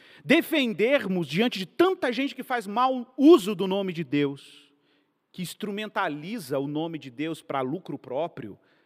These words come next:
pra poder religioso, pra, pra poder manipular pessoas, manipular a boa fé das pessoas, pra enriquecer a custa das pessoas. Como é difícil pra nós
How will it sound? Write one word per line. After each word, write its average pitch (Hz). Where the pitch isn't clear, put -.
pra 156
poder 156
religioso, 147
pra, 156
pra 170
poder 170
manipular 170
pessoas, 208
manipular 160
a -
boa 214
fé 214
das 214
pessoas, 160
pra 214
enriquecer 214
a -
custa -
das 143
pessoas. 147
Como 339
é -
difícil 294
pra 269
nós 220